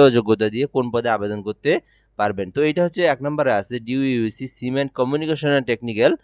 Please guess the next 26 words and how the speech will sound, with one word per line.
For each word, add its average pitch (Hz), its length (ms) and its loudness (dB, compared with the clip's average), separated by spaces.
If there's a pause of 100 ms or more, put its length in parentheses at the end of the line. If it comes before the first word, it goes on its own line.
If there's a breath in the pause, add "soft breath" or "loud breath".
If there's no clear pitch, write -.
(300 soft breath)
তো 151 100 0
এই 156 120 4
পদে 170 280 -2
পুরুষদেরকে 160 600 -6
নিয়োগ 160 220 -4
দেওয়া 165 160 -2
হবে 160 80 -2
দুইশো 139 380 -2
আশি 120 280 0
জন, 101 180 -4 (460 soft breath)
দুইশো 143 440 4
আশি 143 360 2
জন 147 140 -2
নিয়োগ 123 300 -2
দেওয়া 123 220 4
হবে 101 200 -2
এই 98 180 -4
পদে। 107 200 -2
আপনারা 123 440 0
যারা, 107 420 2
আহ, 101 220 0 (600)
থ্রি 151 220 -4
পয়েন্ট 170 280 2
ফাইভ 143 240 0
জিরো 127 200 0
আছে, 104 380 0